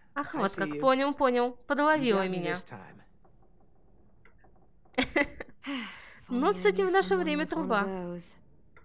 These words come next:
Speaker 2: I think that deserves
Speaker 1: Вот
Speaker 2: a
Speaker 1: это
Speaker 2: toast.
Speaker 1: стоит поднять тост.
Speaker 3: A toast?
Speaker 1: Тост?
Speaker 3: Don't those
Speaker 1: Разве их
Speaker 3: usually
Speaker 1: говорят
Speaker 3: come
Speaker 1: не в
Speaker 3: at the
Speaker 1: конце?
Speaker 3: end?
Speaker 2: Hey,
Speaker 1: Ну уж
Speaker 2: I
Speaker 1: я
Speaker 2: warned you I'd
Speaker 1: предупреждал,
Speaker 2: make
Speaker 1: что
Speaker 2: this
Speaker 1: мы
Speaker 2: quick.
Speaker 1: недолго.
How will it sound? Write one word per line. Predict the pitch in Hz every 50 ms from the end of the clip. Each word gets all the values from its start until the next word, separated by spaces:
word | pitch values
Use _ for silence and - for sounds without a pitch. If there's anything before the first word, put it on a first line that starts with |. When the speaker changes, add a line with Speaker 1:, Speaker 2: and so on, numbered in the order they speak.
| - - - - - - - - - - - - - - - - - - - - - - -
Speaker 2:
I | - 185 240
think | - 247 196 110
that | 92 175 -
deserves | - 190 185 202 196
Speaker 1:
Вот | 285 285 330
Speaker 2:
a |
Speaker 1:
это | 349 - 269
Speaker 2:
toast. | 220
Speaker 1:
стоит | 165 254 226 - -
поднять | - 196 185 190 185 - -
тост. | - 151 - - - -
Speaker 3:
A |
toast? | - - - - 214 196 151 151 160 -
Speaker 1:
Тост? | - 254 277 339 339 - - -
Speaker 3:
Don't | - 240 302 -
those | 330 302 302 277
Speaker 1:
Разве | 311 320 220 247 277 311
их | 320 214
Speaker 3:
usually |
Speaker 1:
говорят | 254 311 302 - 311 -
Speaker 3:
come | 277
Speaker 1:
не | 302
в | -
Speaker 3:
at |
the | -
Speaker 1:
конце? | 294 285 294 294 294 349
Speaker 3:
end? | 359 190 190
Speaker 2:
Hey, | - 262 240 - - - - - - - - - - -
Speaker 1:
Ну | 359 359
уж | 381 -
Speaker 2:
I | -
Speaker 1:
я | 339 -
Speaker 2:
warned |
you |
I'd |
Speaker 1:
предупреждал, | 320 330 330 208 240 262 294 285 262 - 208 214 220 294
Speaker 2:
make |
Speaker 1:
что | - - 294
Speaker 2:
this | 247
Speaker 1:
мы | 254
Speaker 2:
quick. | 254 262
Speaker 1:
недолго. | 240 226 226 190 170 156 151 160